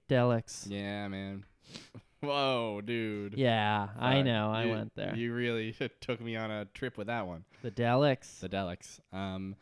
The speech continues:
Speaker 2: then we've had the final scene of the episode is b-, bananas.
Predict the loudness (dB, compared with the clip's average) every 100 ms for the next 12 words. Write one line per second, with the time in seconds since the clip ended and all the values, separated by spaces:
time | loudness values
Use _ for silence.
0 | _ _ _ _ -16 0 2 2 4 4
1 | 4 2 2 2 0 0 2 2 0 0
2 | 0 2 2 -2 -6 _ _ -4 2 2
3 | 2 -2 -10 -14 _ _ _ _ -18 -18
4 | -8 -2 -2 0 -2 -2 -4 -12 -20 -20